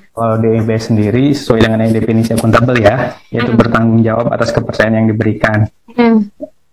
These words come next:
Speaker 1: Kami di ruang instansi bedah sentral selalu berusaha untuk berintegritas dalam memberikan pelayanan yang terbaik bagi pasien. Juga kami juga selalu konsisten untuk memberikan pelayanan yang terbaik. Kami juga selalu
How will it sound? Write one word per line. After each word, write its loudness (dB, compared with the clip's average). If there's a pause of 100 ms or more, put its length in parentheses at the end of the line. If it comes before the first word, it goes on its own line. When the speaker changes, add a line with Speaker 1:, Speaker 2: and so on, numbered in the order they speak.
(400)
Speaker 1:
Kami 2 (460)
di 2
ruang -2
instansi -2
bedah 0
sentral 0
selalu 0
berusaha -2
untuk -2
berintegritas 0
dalam 4
memberikan 2
pelayanan 0 (160)
yang 0
terbaik 0
bagi 0
pasien. -2 (560)
Juga 0
kami 0
juga 0
selalu 0 (320)
konsisten -2
untuk -4
memberikan 0
pelayanan 0 (800)
yang 0
terbaik. 0 (480)
Kami 0
juga 2
selalu -2